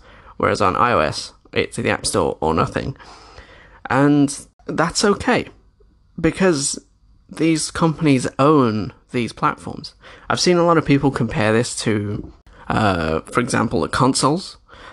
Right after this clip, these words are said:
So if we take Sony's PlayStation four, if you don't wanna buy something from the PlayStation Store, tough. That's it. That's, <laughs> that's literally your only choice if you want to buy digital goods. Now, of course,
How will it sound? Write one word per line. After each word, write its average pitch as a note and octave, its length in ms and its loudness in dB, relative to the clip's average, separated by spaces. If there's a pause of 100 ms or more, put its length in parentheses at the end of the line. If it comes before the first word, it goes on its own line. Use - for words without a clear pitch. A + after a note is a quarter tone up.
So A2+ 500 0
if - 140 -2
we C3+ 80 4
take C#3 280 0
Sony's A#2 360 2
PlayStation G#2+ 480 -4
four, C3+ 400 2 (480)
if B2 140 -2
you C3+ 60 2
don't E3 120 4
wanna D3+ 120 4
buy C#3 260 2
something A2 360 -2
from A2 140 -4
the A2 60 -4
PlayStation C3+ 500 -4
Store, A2+ 420 0 (200)
tough. - 440 -2 (640)
That's B2 260 -2
it. - 200 0 (140)
That's, A2 460 -4 (280)
<laughs> - 300 -12
that's - 240 -4
literally C#3+ 600 2
your A#2+ 500 2
only A#2+ 300 2
choice - 400 -2
if - 200 -4
you G2 100 -4
want G2+ 140 -6
to B2+ 80 -8
buy A2 240 0
digital - 380 -4
goods. B2 340 -2 (320)
Now, C3 100 2
of B2+ 120 -2
course, - 580 0